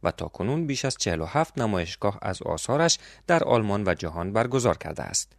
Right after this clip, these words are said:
هفت کتاب از آثار وی چاپ شده و تنها در شهرها و موزیم‌های آلمان تاکنون هفت اثر مشهور وی در معرض دید عام قرار دارد.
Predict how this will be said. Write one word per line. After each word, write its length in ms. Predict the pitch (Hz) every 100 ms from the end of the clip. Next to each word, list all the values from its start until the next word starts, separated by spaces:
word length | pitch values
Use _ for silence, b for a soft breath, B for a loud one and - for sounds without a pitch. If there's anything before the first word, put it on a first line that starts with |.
| b b b -
هفت 240 | 180 -
کتاب 320 | 127 - 139 -
از 160 | 113
آثار 380 | - 95 - 82
وی 120 | 73 76
چاپ 260 | - 156
شده 280 | - 170 170 B B -
و 60 |
تنها 340 | 170 165 143 151
در 120 | 135
شهرها 560 | - 95 85 - 117 - -
و 80 | 98
موزیم‌های 720 | 87 78 82 80 78 101 90
آلمان 460 | 67 90 117 160 165 B B
تاکنون 360 | 175 175 175
هفت 340 | 160 139 131 -
اثر 260 | 104 92
مشهور 440 | 90 82 - 92 90
وی 200 | 135 156 B B
در 160 | 87 82
معرض 360 | 80 82 85
دید 260 | 101 117 117
عام 220 | 135 107
قرار 280 | - 80 82
دارد. 300 | 82 80